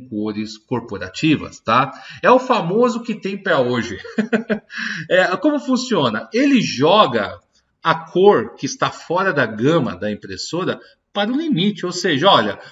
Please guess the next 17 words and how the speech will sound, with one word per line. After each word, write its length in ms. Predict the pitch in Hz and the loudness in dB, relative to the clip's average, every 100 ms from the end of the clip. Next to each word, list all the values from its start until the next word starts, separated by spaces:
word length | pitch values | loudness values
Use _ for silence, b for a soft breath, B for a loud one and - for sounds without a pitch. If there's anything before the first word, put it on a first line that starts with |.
| - | -2
o 140 | 226 | 0
melhor 420 | 262 262 254 294 247 | 6 6 6 4 6
vermelho 480 | 254 190 214 226 | 4 4 0 0
dessa 300 | 208 208 - | 0 0 0
máquina 560 | 151 143 180 - 214 220 | 0 0 0 -2 -4 -4
é 180 | 254 262 | -2 0
esse. 460 | 143 143 - - - | 2 0 -4 -14 -10
Não 120 | 156 | -6
adianta 340 | 185 196 269 294 | 0 0 0 2
jogar 340 | 262 180 156 | 2 4 2
esse 220 | 170 170 | 0 -2
que 100 | 143 | -6
tem 180 | 156 131 | -4 -4
muito 280 | 165 208 151 | -4 -6 -6
brilho 380 | 110 147 156 123 | -2 0 0 -2
no 100 | 117 | -6
monitor 640 | 117 107 - 196 185 107 | -8 -10 -4 2 2 0